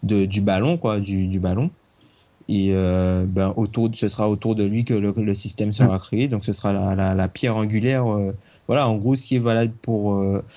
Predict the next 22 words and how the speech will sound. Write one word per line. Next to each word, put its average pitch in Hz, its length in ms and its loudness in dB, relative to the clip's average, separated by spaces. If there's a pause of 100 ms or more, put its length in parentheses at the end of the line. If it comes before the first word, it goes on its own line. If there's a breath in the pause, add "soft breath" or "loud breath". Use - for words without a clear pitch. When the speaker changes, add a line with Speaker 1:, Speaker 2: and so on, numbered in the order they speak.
(100)
Speaker 1:
ce - 100 -4
que 127 160 0
j'ai 120 200 2
dit 127 440 0 (100)
un 110 100 -2
peu 110 160 -2
pour, 107 420 -2
euh, 98 160 0 (920 loud breath)
pour 117 180 0
Harden 127 500 0
est 117 80 2
aussi 107 240 0
valable 110 300 0
pour 107 160 0
Wes-, 104 520 0
pour 107 120 0
Speaker 2:
Ouais. 104 60 4
Speaker 1:
Westbrook 104 300 0
dans 113 160 -2
un 104 80 -2
autre 107 220 -2
style. 117 260 -6